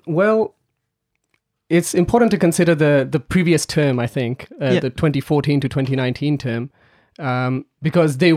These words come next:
Speaker 1: they had already begun their ramp up during that, that phase. Um, some of the stuff like the, um, Unlawful Activities Act that you talked about,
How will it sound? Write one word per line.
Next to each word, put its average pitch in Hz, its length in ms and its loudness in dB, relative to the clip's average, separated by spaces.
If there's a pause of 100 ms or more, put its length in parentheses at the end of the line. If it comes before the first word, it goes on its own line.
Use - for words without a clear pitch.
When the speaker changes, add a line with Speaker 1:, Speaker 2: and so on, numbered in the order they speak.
(140)
Speaker 1:
they 156 100 2
had 165 140 2
already 170 280 4
begun 156 380 0
their 160 160 2
ramp 143 260 0
up 127 180 -4
during 135 280 0
that, 110 200 -8 (260)
that 123 220 -8
phase. 110 520 -10 (720)
Um, 135 340 -2 (220)
some 220 240 0
of 277 60 2
the 254 80 6
stuff 185 300 0
like 160 300 0
the, 143 400 2 (240)
um, 127 320 -4
Unlawful 151 380 2
Activities 139 440 -2
Act 127 260 -4
that 127 140 -8
you - 60 -6
talked - 240 -4
about, 113 260 -4